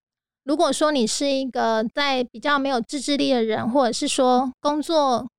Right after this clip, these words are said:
跟生活之间没有办法分得很开的，你很容易在家工作，就连平常的时间也被工作慢慢的侵蚀。那这边用到一个动词片语，encroach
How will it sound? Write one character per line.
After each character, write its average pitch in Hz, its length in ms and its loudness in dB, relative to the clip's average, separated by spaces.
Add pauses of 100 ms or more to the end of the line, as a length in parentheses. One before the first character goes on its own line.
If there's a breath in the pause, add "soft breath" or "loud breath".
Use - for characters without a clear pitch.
(120)
跟 247 420 -4
生 311 320 0
活 254 100 4
之 269 160 -2
间 285 220 -2
没 262 100 -4
有 233 80 0
办 247 220 -8
法 233 160 -8 (160)
分 277 160 -4
得 269 100 0
很 233 300 -6
开 269 300 -4
的， 247 200 -4
你 277 140 -4
很 269 160 -2
容 233 180 0
易 285 100 -4
在 277 160 -4
家 269 160 0
工 262 220 -4
作， 285 200 0
就 285 260 -2 (1000)
连 269 260 -2
平 320 220 -2
常 320 200 0
的 262 60 -2
时 262 180 -2
间 277 200 0
也 240 120 0
被 262 220 -4
工 262 280 -4
作 277 200 2
慢 285 280 -2
慢 254 460 0
的 220 260 -6
侵 302 320 -6
蚀。 226 460 -4 (280)
那 277 100 -4
这 285 80 0
边 277 160 0
用 262 180 0
到 254 180 2
一 254 100 4
个 233 280 2
动 330 260 0
词 254 240 -8
片 277 360 -2
语， 220 200 0 (760)
encroach 269 840 0